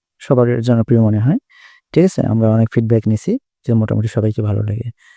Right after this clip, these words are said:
তো অন্য কোথাও বা অন্য কোথাও হয়তো বা এভাবে পড়াইতে পারে যে প্রতিটা প্রোগ্রামের ফ্লোচার্ট, আহ, সব রকম ফ্লোচার্ট একবারে শেষ, তারপরে আবার অ্যালগরিদম,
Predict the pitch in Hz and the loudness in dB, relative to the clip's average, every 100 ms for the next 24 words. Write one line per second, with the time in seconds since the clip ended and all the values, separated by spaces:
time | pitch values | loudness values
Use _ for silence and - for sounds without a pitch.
0 | _ - - 143 147 156 - 190 131 120 | _ -10 0 0 2 0 0 0 0 2
1 | 120 120 123 123 120 117 113 110 113 123 | 2 2 0 2 2 2 0 2 0 -4
2 | - _ _ _ _ _ _ _ _ _ | -10 _ _ _ _ _ _ _ _ _
3 | _ _ _ _ 143 123 127 127 123 117 | _ _ _ _ 2 4 4 4 0 0
4 | 113 107 147 127 127 120 123 - 117 117 | 0 0 2 0 0 -2 -2 -2 -2 2
5 | 113 113 120 113 117 - _ - _ - | 0 0 -2 0 0 -2 _ -20 _ -20
6 | _ - 110 110 139 135 131 127 - 120 | _ -8 -4 0 0 0 2 2 0 -2
7 | 123 120 - - 113 113 117 117 - - | 0 0 -4 -4 -4 -2 -2 -2 -4 -18
8 | - 117 - 110 113 113 117 117 120 117 | -8 -6 -2 -2 0 0 0 0 0 2
9 | 117 | 2